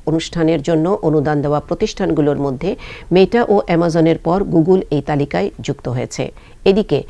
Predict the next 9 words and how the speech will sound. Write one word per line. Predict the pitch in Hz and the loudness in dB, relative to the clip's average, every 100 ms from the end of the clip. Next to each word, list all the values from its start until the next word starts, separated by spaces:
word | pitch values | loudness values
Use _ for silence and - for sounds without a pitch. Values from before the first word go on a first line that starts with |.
| - - - 156 | -14 -12 -2 2
গাড়ি | 160 202 | 4 4
নির্মাতা | 254 240 233 233 | 2 0 0 -2
কোম্পানি | 220 214 202 208 214 | -2 -2 2 4 4
ফোর্ড, | - 180 180 202 - - | 4 2 4 2 -6 -4
জেনারেল | 156 170 180 196 | 0 2 4 2
মোটরস, | 185 160 - 170 - - - - | 4 2 2 -2 -4 -12 -12 0
টয়োটা | 175 170 175 170 202 - - | 2 2 2 0 -2 -4 2
ও | 160 - | 2 2
এক | 147 | -2